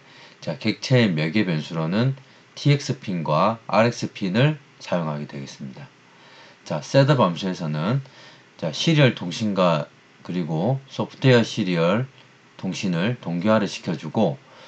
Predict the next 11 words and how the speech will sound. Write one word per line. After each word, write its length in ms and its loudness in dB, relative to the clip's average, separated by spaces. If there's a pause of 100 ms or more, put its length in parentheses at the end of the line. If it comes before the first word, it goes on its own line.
(200)
자, 240 0
루프 400 0
함수에서는 840 0 (1600)
자, 160 0
먼저 460 4
소프트웨어 600 4
시리얼을 880 2
통해서 680 -2 (480)
데이터가 560 2
발생했을 640 0
때는 400 2